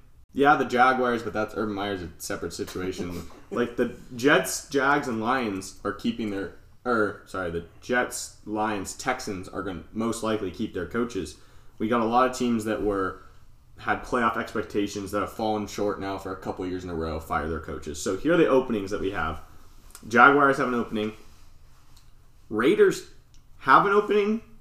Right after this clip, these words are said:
Speaker 1: maybe. What? Let's just do the Raiders really quick. Do you guys, do you think they should s-, sign Bisaccia to a deal?
Speaker 2: If they win the playoff game, just one.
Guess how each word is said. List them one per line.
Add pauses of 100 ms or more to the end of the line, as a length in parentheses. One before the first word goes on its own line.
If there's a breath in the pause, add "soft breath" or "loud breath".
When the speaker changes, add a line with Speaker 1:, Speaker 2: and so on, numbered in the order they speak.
(460)
Speaker 1:
maybe. (1200)
What? (220)
Let's
just
do
the
Raiders
really
quick.
Do
you
guys, (880)
do
you
think
they
should
s-, (200)
sign (260)
Bisaccia
to
a
deal? (100)
Speaker 2:
If
they
win
the
playoff
game, (640)
just
one.